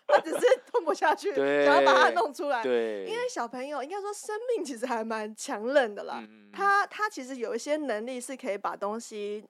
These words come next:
Speaker 1: 弄出来的。
Speaker 2: 认同，认同。
Speaker 1: 对，对，对，而且甚至他自己也可以慢慢的透过一次两次发现，哎，这吞不下去，他会去调整他每次的进食量，他会发现，“哦，这么大口不行，我要把它吐出来。”
Speaker 2: 对，如果长辈每次介入的话，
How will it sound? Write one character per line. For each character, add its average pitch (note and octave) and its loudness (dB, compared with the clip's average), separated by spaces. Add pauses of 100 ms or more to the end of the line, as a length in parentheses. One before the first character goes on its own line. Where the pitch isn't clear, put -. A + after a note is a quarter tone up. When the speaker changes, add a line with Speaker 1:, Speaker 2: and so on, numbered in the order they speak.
(140)
Speaker 1:
弄 A#3 2
出 G#3+ -4
来 G#3+ 2
的。 - -2
Speaker 2:
认 - -8
同， - -4
认 A#2+ 0
同。 - -
Speaker 1:
对， C4 4
对， G#3+ 0
对， G3+ -4
而 C4 0
且 D#4 0
甚 F4 0
至 E4+ -2
他 D#4+ -2 (280)
自 A4 0
己 D4 -4
也 A#3+ 2
可 C#4 -4
以 C4 2
慢 F4 2
慢 E4 -2
的 B3+ -2
透 D#4+ -2
过 D4 0
一 B3 -10
次 D#4+ -6
两 G3+ -2
次 B3+ -6
发 B3+ -2
现， - -6
哎， E4+ 0
这 G4 -2
吞 D4 4
不 A#3+ 2
下 A#3 0
去， A3 -8 (220)
他 A4+ -6
会 A#4 0
去 A4 -6
调 A3+ -2
整 A3+ -4
他 F4 0
每 C#4+ -4
次 B3+ -8
的 A#3+ -4
进 C4+ -6
食 - -8
量， A3+ -4 (160)
他 G4+ 2
会 A4+ 0
发 G4+ 2
现 F4+ 0
，“哦， - 0
这 F4+ -6
么 C#4+ 2
大 C#4+ 6
口 C4+ 0
不 C#4+ -2
行， A#3+ -4
我 B3+ 0
要 B3+ 4
把 - -4
它 - -6
吐 B3 -12
出 G3+ -14
来。” G3+ -12
Speaker 2:
对， C3 0
如 C#3+ 0
果 F#3 2
长 A2+ 2
辈 D#3 4
每 G#2+ -2
次 C3+ -10
介 B2+ -4
入 B2 -2
的 G#2 -2
话， A2+ 0